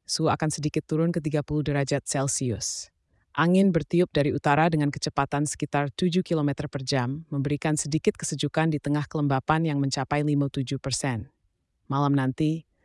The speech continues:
suhu akan kembali ke sekitar dua puluh delapan derajat Celcius. Meskipun hujan mungkin akan mereda, tetap ada kemungkinan hujan ringan, jadi tetap waspada. Karena ini adalah akhir pekan,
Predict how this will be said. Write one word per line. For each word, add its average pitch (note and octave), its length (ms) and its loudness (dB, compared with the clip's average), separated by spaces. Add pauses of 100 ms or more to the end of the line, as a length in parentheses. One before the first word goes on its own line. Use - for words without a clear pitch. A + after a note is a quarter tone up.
(140)
suhu F3+ 320 4
akan F3+ 160 2
kembali E3+ 400 4
ke F3 80 -4
sekitar D3+ 400 -2
dua D3 240 4
puluh D#3+ 240 0
delapan D3 320 2
derajat C3+ 320 -2
Celcius. C3 720 -4
Meskipun F#3 400 2
hujan F3+ 320 6
mungkin E3+ 320 0
akan D3+ 160 -2
mereda, D3 560 2
tetap D3+ 320 -4
ada D#3 240 0
kemungkinan D3+ 520 -2
hujan C#3 280 -2
ringan, C3+ 480 -2 (240)
jadi D3+ 240 -2
tetap - 320 -4
waspada. C#3 640 -4 (600)
Karena D#3 280 2
ini F#3+ 240 6
adalah D#3 320 2
akhir - 240 -2
pekan, C#3+ 560 -2